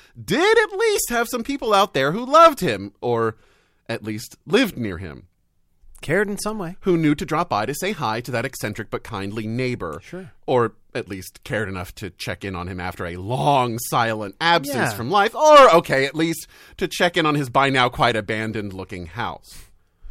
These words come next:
Speaker 1: Or at least to nose around the bushes of a neighbor's house.
Speaker 2: Wait.
Speaker 1: Because that is what a neighbor's sister did.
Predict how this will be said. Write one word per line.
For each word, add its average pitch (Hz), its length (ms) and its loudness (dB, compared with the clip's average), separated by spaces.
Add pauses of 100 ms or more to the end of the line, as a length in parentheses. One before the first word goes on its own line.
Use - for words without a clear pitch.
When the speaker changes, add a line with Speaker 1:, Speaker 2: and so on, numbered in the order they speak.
(140)
Speaker 1:
Or 294 160 8
at 320 240 12
least 247 320 2
to 254 80 2
nose 196 380 6
around 170 300 4
the 156 60 0
bushes 135 840 -2 (300)
of 139 160 0
a 143 80 0
neighbor's 156 560 4
house. - 600 -8 (380)
Speaker 2:
Wait. 131 200 -8
Speaker 1:
Because 160 140 -2 (100)
that 240 320 6
is 214 160 0
what 214 140 6
a 202 40 6
neighbor's 240 520 0 (180)
sister 277 460 -2
did. 175 500 0